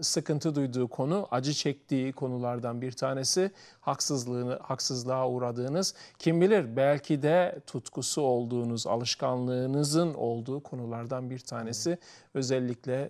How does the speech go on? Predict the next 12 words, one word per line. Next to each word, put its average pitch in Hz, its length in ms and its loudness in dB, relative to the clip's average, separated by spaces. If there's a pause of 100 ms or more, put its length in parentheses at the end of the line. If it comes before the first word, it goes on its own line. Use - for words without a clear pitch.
(120)
dikkatle 135 680 -2
bu 131 140 -2
programı 127 500 -4
dinlemenizi 123 600 -4
sizlere 123 440 -2
salık 123 400 -4
veriyorum. 110 380 -8 (480)
Öyle 156 160 6
değil 196 100 4
mi 170 80 4
Ahmet 139 240 0
kardeşim? 127 580 -2